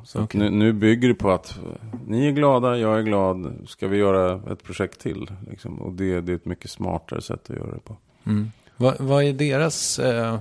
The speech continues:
Speaker 2: alltså, om, om du väljer mellan olika skivbolag, vad, vad, vilka premisser är det du tycker är viktiga då?
Speaker 1: Ja, det viktigaste är ju... Det, det är ju rätt svårt när det gäller skivbolag, för skivbolagen är ju...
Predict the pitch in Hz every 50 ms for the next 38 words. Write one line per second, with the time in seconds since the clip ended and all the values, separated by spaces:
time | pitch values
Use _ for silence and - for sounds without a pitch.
0 | - _ _ _ _ 123 127 - - 127 123 123 123 120 107 - - - 131 131
1 | 127 123 131 120 127 139 139 139 139 131 123 117 113 110 107 107 107 104 98 95
2 | - 110 - - 110 101 101 113 113 110 95 95 98 104 117 113 - 107 110 120
3 | 113 107 117 113 - 117 - - 127 113 120 120 - - - 113 104 98 98 92
4 | 95 95 95 95 92 - - 95 - 95 95 101 104 - - - 113 95 87 -
5 | - - - - - - - - - - - - - - - - - _ _ _
6 | _ _ 131 139 151 156 147 151 151 143 180 185 - - - - 143 147 139 -
7 | - 190 185 160 139 131 131 127 120 120 127 - 113 120 - 160 156 175 160 143
8 | - 139 147 151 151 156 156 156 143 - - - - - 135 151 156 139 120 110
9 | - - 117 117 113 110 101 101 - - 117 107 95 92 101 101 101 98 98 -
10 | - - - 123 117 110 98 95 104 104 110 110 117 117 120 113 110 107 104 104
11 | 101 101 98 98 98